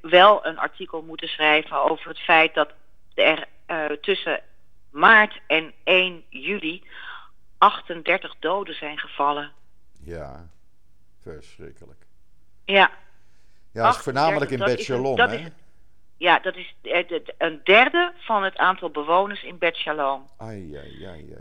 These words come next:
Speaker 2: ai.
Speaker 1: En, ehm, eh, d-,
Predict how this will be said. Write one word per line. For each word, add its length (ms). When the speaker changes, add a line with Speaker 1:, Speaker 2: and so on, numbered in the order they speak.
Speaker 2:
ai. 300
Speaker 1:
En, 300
ehm, 560
eh, 360
d-, 320